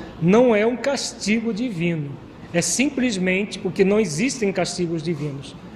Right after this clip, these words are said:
O que existe é, ah, processos de aprendizado. Existe o primeiro servo, o segundo servo e o terceiro servo.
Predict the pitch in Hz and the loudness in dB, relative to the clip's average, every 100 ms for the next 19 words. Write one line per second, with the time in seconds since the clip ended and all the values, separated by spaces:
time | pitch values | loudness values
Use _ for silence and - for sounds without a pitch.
0 | - - 160 - 202 147 165 240 240 285 | -18 -8 -6 0 0 2 0 0 0 -2
1 | 285 233 190 240 - - - - - - | -2 2 2 0 -6 -14 -14 -14 -16 -18
2 | - - - - 180 180 185 185 196 196 | -18 -16 -12 2 6 6 6 2 2 2
3 | - - 277 - 214 170 226 233 233 240 | 2 2 2 0 -2 0 0 2 0 0
4 | 262 220 196 170 143 160 - - - - | 0 2 2 0 -4 -8 -10 -14 -14 -14
5 | - - - - - - - - - - | -14 -16 -16 -16 -14 -10 -10 -10 -12 -12
6 | - - - - 165 196 208 - 202 214 | -14 -16 -4 2 4 6 4 2 0 0
7 | 214 165 190 190 254 311 - 240 226 240 | -2 0 2 4 4 2 -2 2 2 0
8 | 220 247 240 185 - 180 202 220 277 - | -2 -6 -4 -4 -2 0 0 0 -2 0
9 | 220 220 214 240 247 240 240 262 262 262 | 2 2 0 -2 0 0 0 -2 -2 2
10 | 226 165 123 131 | 2 2 -4 -10